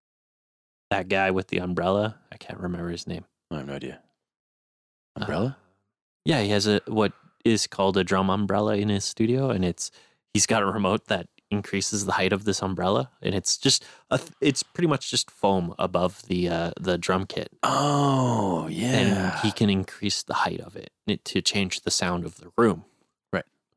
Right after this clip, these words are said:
Speaker 1: Uh, is, this is the same guy who also, like, built his, before people were manufacturing the robot arms for cabinets,
Speaker 2: Yeah.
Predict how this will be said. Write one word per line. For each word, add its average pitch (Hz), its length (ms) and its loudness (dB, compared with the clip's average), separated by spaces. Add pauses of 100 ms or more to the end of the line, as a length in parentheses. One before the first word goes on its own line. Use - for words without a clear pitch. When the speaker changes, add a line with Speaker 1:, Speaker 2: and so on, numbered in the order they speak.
Speaker 1:
Uh, - 180 -2
is, 98 200 0
this 127 220 4
is 117 80 -2
the 107 80 -4
same 104 240 2
guy 101 180 2
who 95 100 0
also, 90 500 0
like, - 180 -8 (840)
built 98 320 2
his, 90 280 0 (400)
before 107 580 4 (100)
people 104 300 2
were 87 320 2 (180)
manufacturing 139 1080 0
the 92 120 2
robot 95 420 2
arms 110 280 0
for 85 200 -4
cabinets, 101 600 -4
Speaker 2:
Yeah. 98 100 0